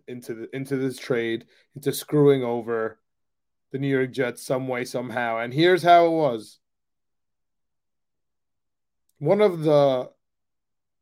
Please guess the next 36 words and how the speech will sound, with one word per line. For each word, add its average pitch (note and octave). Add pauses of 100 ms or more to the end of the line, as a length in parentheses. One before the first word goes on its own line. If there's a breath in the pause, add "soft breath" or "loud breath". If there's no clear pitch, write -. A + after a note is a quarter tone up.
(1400)
one F3+
of D#3+
the, D3
I, A2+
I A#2+
don't, A2+ (340)
the C#3
transactions D#3 (140)
in C#3
this C3
full C#3+
trade C#3 (320)
is B2+ (600)
we D3+
are D#3
swapping D3
with C3+
Green C#3
Bay. C3
We C#3
have C3
the A2
thirteenth D3+
pick. E3
They C3
have A#2
the -
fifteenth C#3+
pick D#3+
in C3
the A#2
twenty B2+
twenty-three B2+
draft. C#3
We're C3
swapping. A2